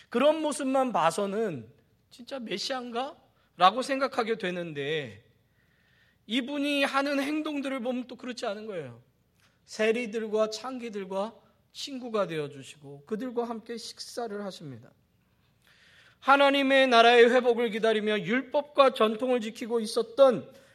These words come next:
자신들을 향해서는 자꾸 책망을 하시는 거예요. "너희들은 자꾸 위선을 하고 있다"라고 얘기를 하시는 거죠.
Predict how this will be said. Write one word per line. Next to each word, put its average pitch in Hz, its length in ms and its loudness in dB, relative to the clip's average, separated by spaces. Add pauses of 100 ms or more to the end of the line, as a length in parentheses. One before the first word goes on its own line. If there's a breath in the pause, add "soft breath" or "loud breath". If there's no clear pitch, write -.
(120 loud breath)
자신들을 269 640 0
향해서는 247 580 0
자꾸 214 340 -6
책망을 330 560 -2
하시는 214 320 -2
거예요. 135 320 -6 (420 soft breath)
"너희들은 208 440 -4
자꾸 185 300 -8
위선을 247 400 -6
하고 220 200 -2
있다"라고 208 920 0
얘기를 170 360 -4
하시는 160 320 -12
거죠. 110 220 -20